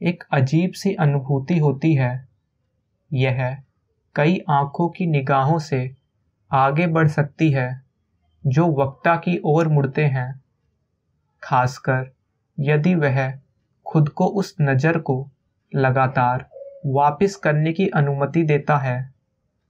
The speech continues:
अधिकांश वक्ताओं ने इसके बारे में एक अनाम रोमांच,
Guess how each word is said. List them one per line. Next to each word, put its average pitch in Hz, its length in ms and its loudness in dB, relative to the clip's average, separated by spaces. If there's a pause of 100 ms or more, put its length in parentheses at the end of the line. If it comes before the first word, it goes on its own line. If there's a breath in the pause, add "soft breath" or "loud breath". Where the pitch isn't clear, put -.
(420)
अधिकांश 147 720 2
वक्ताओं 143 500 2
ने 127 320 -2 (500)
इसके 170 360 0
बारे 139 340 2
में 127 340 -2 (460)
एक 180 300 -4
अनाम 151 500 2
रोमांच, 131 760 -2